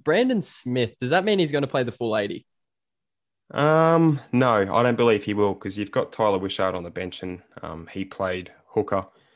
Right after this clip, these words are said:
Speaker 2: throughout the trial games. Uh, obviously,
Speaker 1: He actually did
Speaker 2: because
Speaker 1: really well, didn't he?
Speaker 2: He did, yeah. He's, he was interesting.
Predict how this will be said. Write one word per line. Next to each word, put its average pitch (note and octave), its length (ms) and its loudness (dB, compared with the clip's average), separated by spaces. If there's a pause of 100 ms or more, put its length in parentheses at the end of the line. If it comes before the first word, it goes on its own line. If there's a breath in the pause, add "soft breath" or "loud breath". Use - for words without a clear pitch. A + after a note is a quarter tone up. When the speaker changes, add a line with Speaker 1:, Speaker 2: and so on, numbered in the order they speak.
(380 soft breath)
Speaker 2:
throughout A2 680 2 (180)
the G2+ 140 -4
trial G#2+ 380 2
games. A#2+ 460 -2 (120)
Uh, F#2 240 -6
obviously, G2+ 280 0
Speaker 1:
He F3 40 6
actually D#3 300 2
did B2 60 0
Speaker 2:
because A2 160 2
Speaker 1:
really A2+ 300 2
well, C3 220 2
didn't C#3 220 -4
he? A2+ 200 -8 (160)
Speaker 2:
He C#3+ 120 4
did, D3 240 2
yeah. A#2+ 260 4
He's, C#3 360 0
he B2+ 200 -2
was D3 160 0
interesting. A2 580 -6